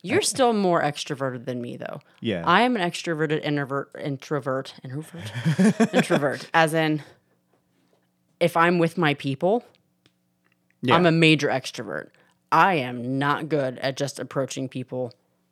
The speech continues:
Speaker 1: I do not know. You are better at that. It's not, like,
Speaker 2: Yeah.
Speaker 1: your favorite thing, but you're
Speaker 2: No,
Speaker 1: better
Speaker 2: it's
Speaker 1: at
Speaker 2: not.
Speaker 1: it.
Speaker 2: I, but i-, if I can pick up on their personality quicker,
Speaker 1: Yeah.
Speaker 2: I'm better at it because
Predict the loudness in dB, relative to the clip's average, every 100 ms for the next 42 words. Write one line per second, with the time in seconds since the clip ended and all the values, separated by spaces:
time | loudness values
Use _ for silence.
0 | _ _ -6 -4 -4 -8 -10 -10 -14 -14
1 | -10 -4 0 4 4 4 2 0 -6 -8
2 | -12 -8 -2 2 2 2 0 0 2 2
3 | 2 0 0 0 -2 -4 2 4 6 4
4 | 2 2 2 2 2 0 -10 0 6 6
5 | 4 -4 _ _ -4 -2 0 2 2 2
6 | 0 2 2 2 0 0 -4 -6 -4 -4
7 | -2 -2 -4 -8 _ -4 -4 0 -2 -4
8 | _ -20 -12 -4 -2 0 0 -2 -4 -6
9 | -2 0 0 -4